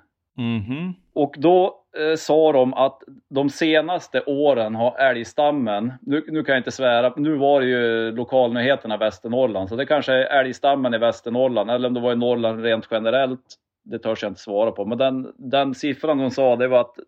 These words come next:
Speaker 2: de, de hade minskat älgstammen med en tredjedel, men att det fortfarande var för mycket betesskador på tall.
Speaker 1: Ja.
Speaker 2: Och då tänkte jag, alltså det är ju, den där symbiosen, det är, det är ju som med mycket annat med rovvilt och älgar, och det spelar liksom ingen roll vad det är för viltslag.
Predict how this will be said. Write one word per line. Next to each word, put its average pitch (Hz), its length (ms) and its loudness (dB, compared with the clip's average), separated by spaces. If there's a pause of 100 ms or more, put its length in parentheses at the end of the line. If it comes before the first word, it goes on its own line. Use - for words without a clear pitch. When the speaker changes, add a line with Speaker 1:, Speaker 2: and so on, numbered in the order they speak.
(100)
Speaker 2:
de, 123 280 -6
de 131 140 -2
hade 131 180 0
minskat 139 580 -2
älgstammen 120 720 2
med 107 100 -2
en 107 100 -4
tredjedel, 113 720 -2 (580)
men 120 120 -2
att 117 100 2
det 143 80 -2
fortfarande 139 760 0
var 107 100 0
för 110 100 -8
mycket 110 360 -6
betesskador 107 680 -4
på - 100 -10
tall. 90 360 -6 (200)
Speaker 1:
Ja. 87 340 -14
Speaker 2:
Och 131 60 -4
då 143 100 0
tänkte 135 320 -2
jag, 131 80 0
alltså 160 180 0
det 156 120 2
är 185 40 0
ju, 175 220 2 (420)
den 139 160 -2
där 170 180 2
symbiosen, 151 800 2
det 135 80 2
är, 165 120 2
det 139 120 -2
är 151 40 4
ju 165 60 4
som 143 140 -4
med 131 100 0
mycket 120 280 0
annat 117 400 2
med 113 140 -2
rovvilt 117 680 -2
och 110 180 0
älgar, 110 680 2
och 104 140 -4
det 131 80 -4
spelar 135 260 -2
liksom 127 280 -4
ingen 127 160 0
roll 135 240 2
vad 113 140 4
det 117 40 4
är 110 40 0
för 113 100 -6
viltslag. 123 720 0